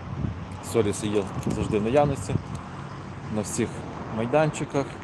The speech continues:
Є двадцять шості, п'ятдесяті, п'ятдесяті з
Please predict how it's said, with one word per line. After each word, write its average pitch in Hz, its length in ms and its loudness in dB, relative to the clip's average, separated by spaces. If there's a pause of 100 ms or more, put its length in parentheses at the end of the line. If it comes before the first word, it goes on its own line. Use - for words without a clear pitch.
(1040)
Є 110 120 2
двадцять 107 360 0
шості, 170 520 2
п'ятдесяті, 139 760 2 (220)
п'ятдесяті 107 520 0
з 107 280 0